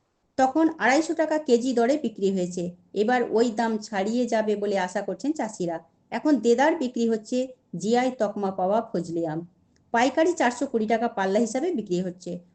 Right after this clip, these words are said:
অর্থাৎ এক কেজির দাম চুরাশি টাকা। সেটাই খোলা বাজারে বিক্রি হচ্ছে নব্বই টাকা কেজি দরে।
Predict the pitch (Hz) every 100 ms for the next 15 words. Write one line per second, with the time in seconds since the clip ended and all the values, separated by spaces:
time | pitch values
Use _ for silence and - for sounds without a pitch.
0 | _ 226 330 294 294 208 - 254 240 262
1 | 202 247 415 247 190 180 - 165 160 170
2 | - _ _ - 220 269 269 226 214 208
3 | 208 220 208 208 208 196 269 262 180 190
4 | 190 185 294 254 190 165 160